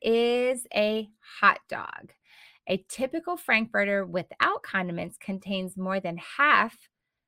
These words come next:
half of your daily recommended saturated fat intake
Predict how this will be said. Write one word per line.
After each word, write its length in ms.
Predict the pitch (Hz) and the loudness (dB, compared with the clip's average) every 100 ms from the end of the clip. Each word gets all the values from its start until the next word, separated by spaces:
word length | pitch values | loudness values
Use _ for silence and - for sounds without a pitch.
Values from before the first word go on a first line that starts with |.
| _ | _
half 300 | 415 427 - - | -4 -4 -4 -4
of 120 | 220 214 | -4 0
your 140 | 214 | -2
daily 340 | 208 196 202 | 2 2 2
recommended 600 | 196 185 - 190 180 180 - | 0 -2 -2 -4 -4 -6 -8
saturated 640 | - 170 - 190 180 175 - | -6 -6 -6 -4 -4 -4 -6
fat 220 | 160 156 - | -4 -4 -6
intake 480 | 165 156 - - | -10 -10 -12 -16